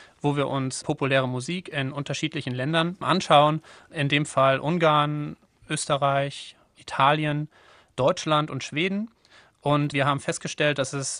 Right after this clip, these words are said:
in den letzten Jahren eine verstärkte Interaktion gibt zwischen populärer Musik und populistischen Ideologien. Unter anderem möchten wir untersuchen, welche populistischen Elemente gibt es in musikalischen Kulturen. Zweitens möchten wir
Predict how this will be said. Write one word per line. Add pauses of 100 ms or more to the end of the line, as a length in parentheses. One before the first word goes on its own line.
in
den
letzten
Jahren
eine
verstärkte
Interaktion
gibt
zwischen
populärer
Musik (320)
und
populistischen
Ideologien. (360)
Unter
anderem
möchten
wir
untersuchen, (220)
welche
populistischen
Elemente
gibt
es (380)
in
musikalischen
Kulturen. (320)
Zweitens
möchten
wir